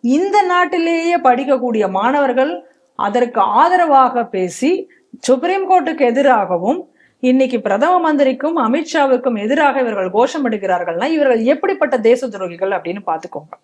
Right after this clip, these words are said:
இவர்கள் எல்லாம் மாணவர்களா? இவர்களெல்லாம் எப்படி இந்தியாவின் மாணவர்களாக ஏற்க முடியும் சொல்லுங்க?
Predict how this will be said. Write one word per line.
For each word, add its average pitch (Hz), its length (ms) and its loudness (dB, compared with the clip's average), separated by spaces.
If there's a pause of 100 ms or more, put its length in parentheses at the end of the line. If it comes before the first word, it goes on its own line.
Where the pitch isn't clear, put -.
(500)
இவர்கள் 269 280 2
எல்லாம் 277 280 2
மாணவர்களா? 208 680 0 (1600)
இவர்களெல்லாம் 339 500 0
எப்படி 330 280 0
இந்தியாவின் 320 480 0
மாணவர்களாக 262 720 2
ஏற்க 269 380 0
முடியும் 190 340 -2
சொல்லுங்க? 185 420 -6